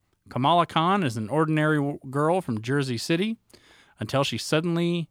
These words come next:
until she is suddenly empowered with extraordinary gifts. But who truly is the all-new Miss Marvel? Teenager? Muslim? Inhuman?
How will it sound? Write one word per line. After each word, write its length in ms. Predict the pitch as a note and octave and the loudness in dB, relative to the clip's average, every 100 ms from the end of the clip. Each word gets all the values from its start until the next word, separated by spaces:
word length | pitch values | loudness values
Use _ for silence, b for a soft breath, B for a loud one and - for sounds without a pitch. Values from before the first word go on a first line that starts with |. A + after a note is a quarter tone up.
| _ _ - | _ _ -6
until 260 | C3 C#3+ | -2 0
she 240 | B2 D3+ D3+ | 0 0 0
is 120 | B2+ | 0
suddenly 540 | - A#3 F#3 B2+ B2+ | 2 2 2 0 0
empowered 520 | B2 A#2+ - D3 D#3+ D3+ | -2 -2 2 6 4 2
with 160 | A2+ | -4
extraordinary 800 | A2+ - - D3+ D#3 D#3 D#3 D3+ | -6 -10 -2 2 2 2 0 -2
gifts. 480 | A#2+ D#2 - - - _ _ _ _ _ | -4 -8 -10 -16 -16 _ _ _ _ _
But 160 | B2 A#2+ - | -6 -6 -2
who 420 | A3 A#3 A3+ A3+ | 2 2 2 -2
truly 560 | - G#3 G#3 D3+ B2 A2 | -4 0 2 4 2 -2
is 140 | A#2 - - | -6 -10 -10
the 200 | B2 A#2 | -8 -2
all-new 580 | C3 C3+ B2+ B2 B2 A#2+ | 0 0 0 -2 -2 -2
Miss 240 | A#2 A#2 | -2 -4
Marvel? 460 | A#2 D3 A2 D2 _ _ _ - | -2 -2 -2 -12 _ _ _ -12
Teenager? 560 | G#2 A2 B2+ E3 G3+ _ _ _ - | -6 -4 -2 -2 -2 _ _ _ -8
Muslim? 460 | G#2 A#2+ F3 A3+ - _ _ | -6 -2 0 0 -4 _ _
Inhuman? 540 | A2 G#2+ A#2 D3 A3 | -8 -4 0 2 2